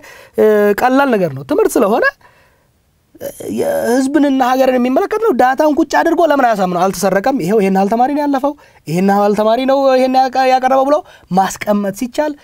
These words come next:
እየሸፋፈኑ ዓለም ያወቀውን ፀሐይ የሞቀውን ጉዳይ ፈተና አልተሰረቀም ብለው መሄድ፣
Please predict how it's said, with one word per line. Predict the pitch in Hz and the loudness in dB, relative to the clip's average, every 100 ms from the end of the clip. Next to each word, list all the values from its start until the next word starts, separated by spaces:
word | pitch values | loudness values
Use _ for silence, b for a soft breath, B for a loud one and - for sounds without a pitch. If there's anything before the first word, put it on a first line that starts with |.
| b b | b b
እየሸፋፈኑ | 196 208 190 220 233 233 240 - 247 254 359 - _ _ _ _ _ _ | 0 2 2 2 2 2 0 0 0 2 0 -4 _ _ _ _ _ _
ዓለም | - 190 233 262 | -4 0 0 2
ያወቀውን | 254 247 233 247 262 | 2 2 0 -2 -2
ፀሐይ | 214 226 240 | -2 -2 0
የሞቀውን | 208 202 208 | -2 -4 -6
ጉዳይ | 208 202 254 | -8 -10 -10
ፈተና | 170 160 190 233 | -10 -6 -6 -6
አልተሰረቀም | 175 143 - 156 143 139 | -10 -14 -16 -16 -16 -16
ብለው | 135 120 113 123 _ | -14 -14 -14 -18 _
መሄድ፣ | 175 277 262 254 | -4 -2 -2 -4